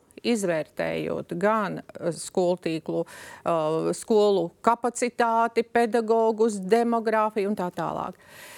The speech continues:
Kopīgais lēmums bija tāds, ka, eh, divas izglītības iestādes mēs reorganizējām. Eh, vienai vidusskolai mēs samazinājām izglītības pakāpi, vienai paaugstinājām.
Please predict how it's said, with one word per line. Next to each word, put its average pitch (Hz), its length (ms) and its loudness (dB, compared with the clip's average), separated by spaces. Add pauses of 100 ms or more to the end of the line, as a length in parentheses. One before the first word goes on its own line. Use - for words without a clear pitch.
(340)
Kopīgais 247 680 4
lēmums 196 520 0
bija 202 220 2
tāds, 240 500 2
ka, 214 300 2 (320)
eh, 180 420 2
divas 196 640 0
izglītības 185 540 0
iestādes 196 360 0
mēs 196 260 -2
reorganizējām. 277 840 0 (540)
Eh, 185 320 0
vienai 202 520 0
vidusskolai 170 680 -2
mēs 180 200 -4
samazinājām 170 720 -2
izglītības 165 500 -4
pakāpi, 349 680 2 (520)
vienai 185 500 2 (100)
paaugstinājām. 277 1300 0